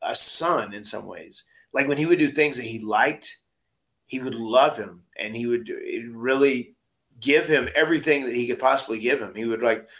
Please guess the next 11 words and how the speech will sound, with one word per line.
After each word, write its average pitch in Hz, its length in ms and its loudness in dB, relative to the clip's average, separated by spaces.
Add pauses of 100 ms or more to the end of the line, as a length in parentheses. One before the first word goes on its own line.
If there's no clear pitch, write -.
(140)
bend 143 180 2
over 127 200 4
backwards 127 440 2
to 107 80 -10
try 117 220 0
and 110 100 -2
accommodate 113 560 -4
him. 90 120 -18 (320)
But 135 140 -4
then, 156 180 4
like, 143 420 2